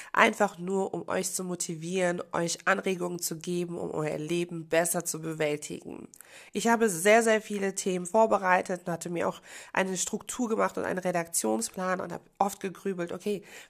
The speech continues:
wie willst du das angehen? Wo wollt ihr anfangen? Es gibt natürlich ganz spannende Themen, wo ich dachte, ja, das sollte direkt zum Anfang, aber ich habe mich dafür entschieden, erstmal eine Basis zu schaffen, eine Basis, ein Fundament,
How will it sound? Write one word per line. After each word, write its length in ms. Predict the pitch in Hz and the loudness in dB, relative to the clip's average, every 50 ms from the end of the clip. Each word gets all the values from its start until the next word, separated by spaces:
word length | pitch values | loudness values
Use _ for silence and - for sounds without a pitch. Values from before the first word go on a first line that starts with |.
| _ | _
wie 360 | - 160 160 208 240 247 202 - | -14 -8 -4 -2 -2 -2 0 2
willst 300 | 226 233 226 226 - - | 0 0 0 -2 -4 -2
du 60 | 190 | 0
das 200 | 190 185 185 - | 0 0 0 -2
angehen? 600 | - 180 180 185 180 175 170 170 160 160 156 160 165 | -4 -6 -6 -6 -6 -4 -4 -4 -2 -4 -4 -6 -8
Wo 200 | 165 165 202 202 | -4 -2 0 2
wollt 240 | 185 196 190 190 - - | 2 2 2 2 0 -2
ihr 100 | - - | -2 -2
anfangen? 460 | 180 180 190 180 - 190 165 160 160 | -2 -2 -4 -6 -8 -6 -6 -6 -6
Es 160 | 165 165 - | -8 -8 -8
gibt 160 | - 180 170 - | -8 -8 -6 -6
natürlich 320 | 185 180 - - 170 - | -6 -6 -6 -8 -10 -8
ganz 320 | - - 180 180 170 - | -8 -8 -6 -6 -6 -6
spannende 640 | - - - 180 185 196 220 240 240 240 226 226 226 | -2 2 4 4 4 4 2 -2 -4 -4 -6 -6 -4
Themen, 600 | - - - 233 240 247 247 240 240 247 240 233 - - - - - - | -4 -2 0 0 0 0 0 0 0 0 0 -2 -6 -10 -14 -10 -4 -2
wo 80 | 175 | 0
ich 100 | 208 196 | 0 0
dachte, 260 | - 214 202 - - 202 | 0 -2 -4 -6 -8 -8
ja, 320 | 202 226 220 - 214 226 | -6 -4 -4 -2 -2 0
das 140 | 214 208 - | 0 0 0
sollte 300 | - 190 208 - 196 180 | 0 -2 -2 -2 -2 -2
direkt 280 | 196 190 196 196 196 | 0 0 -2 -2 -4
zum 160 | - - 202 196 | -6 -8 -4 -2
Anfang, 600 | - - 190 220 220 - 247 240 247 247 247 247 - - - - _ - | 0 0 0 -2 -4 -4 -4 -4 -2 -4 -6 -10 -14 -20 -20 -6 _ 2
aber 200 | 208 214 214 226 | 4 4 4 2
ich 200 | 220 220 - - | 0 0 0 -2
habe 140 | 208 208 - 220 | -2 -4 -4 -4
mich 160 | 214 202 - | -4 -2 -2
dafür 300 | 196 190 196 - 202 185 | -2 -4 -4 -4 -6 -6
entschieden, 360 | 190 190 - - 196 190 - | -6 -6 -6 -6 -6 -6 -4
erstmal 280 | - 180 - - - - | -6 -6 -6 -6 -6 -6
eine 180 | 170 170 175 | -4 -6 -6
Basis 560 | 165 - - 156 160 165 180 165 165 165 - | -6 -4 -4 -2 0 0 -2 -2 -4 -6 -6
zu 140 | - - - | -8 -8 -8
schaffen, 480 | - - 160 151 151 - - - 170 165 | -10 -10 -10 -12 -14 -14 -14 -12 -12 -12
eine 260 | - - 165 160 160 | -10 -10 -10 -12 -12
Basis, 540 | 160 _ - 202 196 214 226 214 214 202 - | -2 _ 6 6 6 6 4 2 -2 -6 -6
ein 140 | - 175 165 | -8 -8 -8
Fundament, 720 | - - 180 175 170 165 170 170 180 196 214 226 226 | -10 -10 -8 -6 -6 -6 -2 0 0 2 0 0 -4